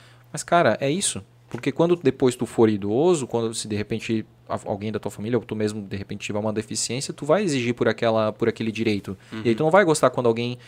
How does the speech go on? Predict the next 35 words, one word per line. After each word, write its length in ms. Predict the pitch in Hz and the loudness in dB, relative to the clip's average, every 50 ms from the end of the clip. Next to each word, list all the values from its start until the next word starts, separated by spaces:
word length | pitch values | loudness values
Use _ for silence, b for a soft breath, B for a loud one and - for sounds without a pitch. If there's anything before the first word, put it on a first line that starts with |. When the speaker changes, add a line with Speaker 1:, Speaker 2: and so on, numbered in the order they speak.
| B B B B B | B B B B B
Speaker 1:
entrar 320 | 113 113 113 - 120 120 | -8 -8 -4 -2 -2 0
numa 220 | 120 120 120 113 | 0 2 0 2
vaga 320 | 110 117 110 113 120 127 143 | 4 4 4 4 4 2 0
que, 500 | 139 - - 147 147 147 147 147 147 147 - | -6 -4 -4 -2 0 0 0 0 -2 -2 -4
que 60 | - | -6
a 20 | - | -4
pessoa 240 | - 143 - 151 | -2 -2 0 0
não 80 | 147 147 | 0 0
merece. 380 | 147 156 185 208 175 - - 113 | 0 0 0 0 -2 -4 -6 -8
Então, 260 | - 117 117 117 117 | -4 -4 -4 -4 -4
pô, 180 | 117 151 135 | -2 -2 -2
se 120 | 117 - 113 | -2 0 -4
a 40 | 107 | -4
gente, 460 | 104 113 120 123 120 - 123 113 117 B B B B B B B B B - | -2 -4 -6 -6 -6 -4 -4 -4 -4 B B B B B B B B B -12
né, 420 | - 110 113 120 123 123 117 110 - | -6 -2 0 2 4 4 2 2 0
é 180 | - 113 110 107 | 0 0 0 0
jovem, 720 | 104 120 127 127 127 123 113 104 101 110 110 107 107 107 | 2 4 4 6 6 6 4 4 2 -4 -6 -4 -6 -4
é 140 | - 107 | -4 -4
perfeito 920 | 107 - 117 107 107 - - 120 120 117 117 110 113 - 113 110 107 104 | -2 2 2 0 0 0 0 0 2 2 0 -2 -2 -4 -4 -2 -2 -2
fisicamente 1000 | 101 - - 113 104 107 107 - 113 107 107 107 113 117 117 117 113 110 - 113 | -4 -4 -4 -4 -4 -4 -2 -2 -4 -2 -2 -4 -4 -4 -4 -4 -6 -6 -6 -8
e 60 | 104 101 | -8 -8
tudo 200 | - - 107 104 | -10 -10 -8 -4
mais, 240 | 110 120 143 143 | -2 -2 -2 -4
pô, 200 | - - 160 147 | -4 0 2 2
vamos, 720 | 117 101 104 104 120 147 180 190 175 156 135 123 107 107 107 | 2 2 0 -2 0 0 -2 0 0 0 0 0 -2 -2 -4
né, 140 | 104 110 123 | -4 -2 -2
não, 160 | 135 120 110 | -2 -2 -4
não, 220 | 104 101 104 101 | -4 -6 -6 -6
não 80 | 104 98 | -2 0
vai, 180 | 113 117 127 | 2 0 0
ninguém 500 | - 110 104 104 104 110 104 107 110 131 | 0 -8 -10 -10 -10 -10 -8 -4 -2 2
vai 120 | 147 165 156 | 2 4 6
morrer 260 | 143 131 117 120 123 | 6 6 4 4 2
por 220 | 117 - 120 113 107 | 0 2 0 0 0
caminhar 680 | - - - 110 113 113 110 110 110 113 113 107 98 | 0 2 2 2 2 2 -2 0 0 2 0 0 -2